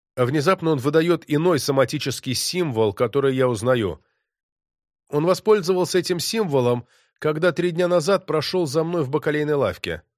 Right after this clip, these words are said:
В проходе было много народу. Рядом со мной находились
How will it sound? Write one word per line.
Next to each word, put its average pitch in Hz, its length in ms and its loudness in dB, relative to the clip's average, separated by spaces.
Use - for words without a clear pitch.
В - 140 -18
проходе 170 420 0
было 175 220 0
много 170 320 -2
народу. 120 480 0
Рядом 160 380 0
со 175 200 0
мной 185 300 0
находились 139 800 -4